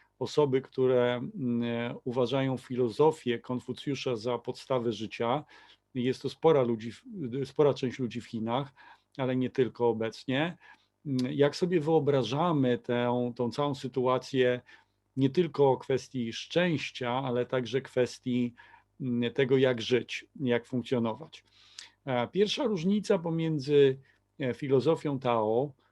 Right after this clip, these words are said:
a konfucjanizmem jest to, że, mm, Tao jest, e, filozofią bierną, czyli,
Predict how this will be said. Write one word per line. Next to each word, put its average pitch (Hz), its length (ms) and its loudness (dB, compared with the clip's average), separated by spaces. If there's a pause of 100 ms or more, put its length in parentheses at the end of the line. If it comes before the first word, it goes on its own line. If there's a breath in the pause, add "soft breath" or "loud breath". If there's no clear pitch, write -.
(300)
a 120 280 0
konfucjanizmem 123 1160 -2
jest 127 260 -2
to, 147 480 4
że, 131 500 0 (120)
mm, 123 420 -2
Tao 175 300 4
jest, 170 400 -2
e, 196 40 -2 (300)
filozofią 139 800 0 (240)
bierną, 127 920 2
czyli, 120 400 -4